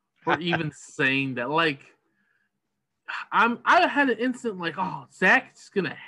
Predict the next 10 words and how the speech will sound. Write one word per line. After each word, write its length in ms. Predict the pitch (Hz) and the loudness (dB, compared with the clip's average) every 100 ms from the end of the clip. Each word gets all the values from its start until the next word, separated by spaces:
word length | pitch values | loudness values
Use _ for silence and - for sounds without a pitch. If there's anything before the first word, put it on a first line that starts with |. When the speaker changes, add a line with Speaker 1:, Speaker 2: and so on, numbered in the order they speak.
| - | -6
Speaker 1:
hate 360 | 185 247 269 - | 0 0 0 -4
this 280 | 151 135 147 | -6 -6 -6
movie." 540 | 156 202 143 123 117 _ _ _ - | -6 -4 -4 -6 -6 _ _ _ -10
Like, 260 | 185 185 _ _ | -10 -10 _ _
I 200 | - 226 233 | 0 0 0
totally 360 | - 233 262 | 0 0 0
get 280 | 214 302 330 | -4 -6 -4
it, 200 | 135 110 _ _ | -4 -6 _ _
you 140 | 185 180 | -12 -10
know? 300 | 175 196 | -8 -10